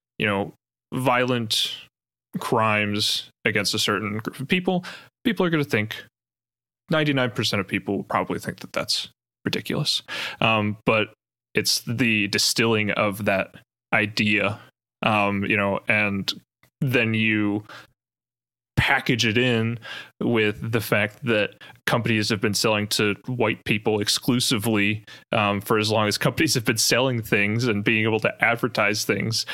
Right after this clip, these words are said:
Uh, and you take the, that people already have those ingrained beliefs, and then you say, "Oh, well, you know, let's blame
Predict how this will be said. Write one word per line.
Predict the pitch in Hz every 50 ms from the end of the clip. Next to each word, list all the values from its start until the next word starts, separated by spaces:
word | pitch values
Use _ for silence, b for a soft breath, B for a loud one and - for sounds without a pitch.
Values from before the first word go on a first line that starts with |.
| B B B B B
Uh, | - 110 107 110
and | 117 117 113 110
you | 107 104
take | - - 120 117 110 -
the, | 117 107
that | 101 - 120 107 107 - - 196 185 - _ -
people | - 127 120 120 117
already | 113 113 113 107 98
have | - - 123 131 131 131
those | 123 110 107 -
ingrained | - 131 123 117 123 117 110 104 104
beliefs, | 107 104 117 135 175 190 160 - - -
and | 131 120 113 110
then | 123 113 113 110 107 107 113 123 - -
you | 131 123 117 113 117 123 139 151 151
say, | - - - - 123 120 135 - -
"Oh, | 202 190 214 208 165 147 -
well, | 175 180 180 175 175 - - -
you | 180 175
know, | 175 175 175 180 180
let's | 185 196 190 - -
blame | - 185 165 160 151 156 160 165 165 170 165 160 147